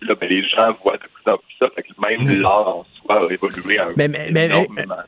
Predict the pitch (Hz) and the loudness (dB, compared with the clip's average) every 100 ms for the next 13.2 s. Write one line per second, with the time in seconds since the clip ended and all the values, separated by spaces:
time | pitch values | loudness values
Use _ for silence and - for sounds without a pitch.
0 | - 151 147 175 175 147 233 220 170 160 | -2 2 4 6 4 6 6 6 6 4
1 | 151 151 147 143 127 135 151 226 175 139 | 4 4 4 2 4 4 4 4 2 2
2 | 131 170 165 123 101 135 151 151 123 120 | 2 4 4 4 0 2 4 4 4 4
3 | 120 - 135 160 160 135 120 104 127 143 | 2 0 2 2 2 0 0 -2 0 2
4 | - - 113 - 165 185 180 131 120 135 | 2 -2 -2 2 4 4 2 0 0 0
5 | 131 170 127 - 165 151 - - 156 156 | 2 2 0 0 0 0 0 2 4 2
6 | - 156 127 131 - 139 - 165 175 - | 2 2 2 -2 -2 -4 -2 0 0 0
7 | 127 156 160 139 131 131 127 117 147 151 | 2 4 4 2 4 4 4 2 2 4
8 | 160 131 143 127 143 135 143 123 - 147 | 4 2 0 0 2 2 0 0 2 2
9 | 156 - 127 131 117 123 110 139 147 135 | 2 0 2 2 2 0 2 2 4 2
10 | 113 - 170 135 120 - - 196 196 - | 0 2 2 2 0 -2 0 0 0 -6
11 | - - - 151 - - 160 160 151 247 | -16 -16 -2 0 2 0 0 -4 0 2
12 | 262 175 143 165 175 - 123 147 120 120 | 2 2 2 2 0 -2 -4 -2 0 2
13 | 147 | 2